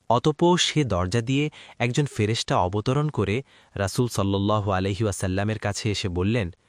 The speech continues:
'আমি আপনাকে দুটি নূরের সুসংবাদ দিচ্ছি, যা আপনাকে দেয়া হয়েছে, যা আপনার পূর্বে কোনো নবীকে দেয়া হয়নি,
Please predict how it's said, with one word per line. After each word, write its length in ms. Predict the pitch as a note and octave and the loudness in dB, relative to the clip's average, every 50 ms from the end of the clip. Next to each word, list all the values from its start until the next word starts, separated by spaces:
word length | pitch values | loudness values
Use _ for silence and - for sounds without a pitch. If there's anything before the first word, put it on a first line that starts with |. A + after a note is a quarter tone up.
| _ _ _ _ _ _ _ _ | _ _ _ _ _ _ _ _
'আমি 280 | - G#2+ A2 C3 D3+ D3 | 2 2 4 4 2 2
আপনাকে 440 | B2+ - - C#3 C#3+ C#3+ - E3 C#3+ | 0 0 -2 -2 -2 0 0 0 -2
দুটি 420 | G#2+ F#2 G2+ G2+ G#2 - D3+ D3 | 0 0 -2 -2 0 0 0 0
নূরের 360 | A#2 G2+ G#2 A2 B2 C#3 C#3+ | 0 0 0 0 0 0 0
সুসংবাদ 560 | C3+ - - A2 - - G#2 G2+ F#2+ G2+ F#2+ | -2 -2 -4 -4 -2 -2 -2 0 0 -2 -2
দিচ্ছি, 440 | F2 F2 F2+ E2+ - - - F2 D#2 - _ _ _ _ _ _ _ - | -2 -2 -4 -4 -4 -6 -6 -6 -6 -8 _ _ _ _ _ _ _ -10
যা 240 | G2+ F#2+ A2 G#2 G2 | -4 0 2 2 2
আপনাকে 380 | F2+ - - G2+ G2 - G#2+ G2 | 0 0 -2 -4 -4 -2 -4 -2
দেয়া 260 | E2+ F#2 F#2 F#2 F#2 | 0 0 0 0 0
হয়েছে, 460 | E2 F#2 F2 E2+ - - - F2 E2 - _ _ _ _ _ _ _ _ - | 0 0 -2 -2 -2 -4 -4 -6 -6 -8 _ _ _ _ _ _ _ _ -4
যা 240 | A2 B2+ B2+ A#2 A#2 | 0 2 2 2 2
আপনার 260 | - - D3 D3+ D3 | 0 0 0 0 0
পূর্বে 400 | - - C#3 C#3 C#3 C3+ D#3+ E3 - _ - | 0 0 0 0 2 2 0 0 0 _ -2
কোনো 280 | - B2 C3+ D3 D#3+ | -2 0 2 2 2
নবীকে 440 | D3+ B2+ A2+ A2 B2+ C#3 - D#3 C#3 | 2 2 0 0 0 0 0 0 0
দেয়া 220 | G2 G2 F#2 F2+ | 2 0 0 0
হয়নি, 360 | D#2+ E2 F2+ E2 D#2+ D#2+ D#2+ | 0 0 -2 -2 -2 -4 -8